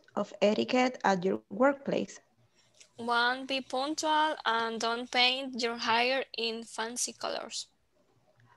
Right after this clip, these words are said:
Speaker 1: Okay. Are these rules important? Why?
Speaker 2: Yes, it's very important. Because it is part of presentation and it is a code of behavior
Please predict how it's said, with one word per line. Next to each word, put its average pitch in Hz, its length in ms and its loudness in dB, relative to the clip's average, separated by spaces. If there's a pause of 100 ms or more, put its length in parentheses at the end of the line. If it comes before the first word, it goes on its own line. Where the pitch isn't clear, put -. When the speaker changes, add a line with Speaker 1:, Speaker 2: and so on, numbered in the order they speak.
(140)
Speaker 1:
Okay. 196 640 2 (480)
Are 196 100 8
these 233 320 4
rules 208 220 8
important? 202 720 4 (400)
Why? 214 480 6 (920)
Speaker 2:
Yes, 240 560 0
it's 247 580 2
very 240 180 -2
important. 240 760 -4 (380)
Because 247 1000 4 (160)
it 247 140 2
is 254 160 2
part 247 460 2
of 233 500 -2
presentation 240 1040 -2
and 240 400 2
it 233 140 -6
is 247 220 -2
a 233 100 0
code 240 380 0 (100)
of 233 220 -4
behavior 254 680 -2